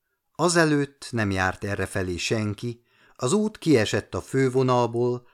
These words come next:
állandó volt a csend és a nyugalom.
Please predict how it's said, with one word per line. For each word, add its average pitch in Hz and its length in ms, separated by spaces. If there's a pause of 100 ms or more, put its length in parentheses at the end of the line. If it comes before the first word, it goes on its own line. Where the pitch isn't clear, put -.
(160)
állandó 107 580
volt 98 280
a 85 60
csend 117 360
és 101 220
a 98 60
nyugalom. 82 680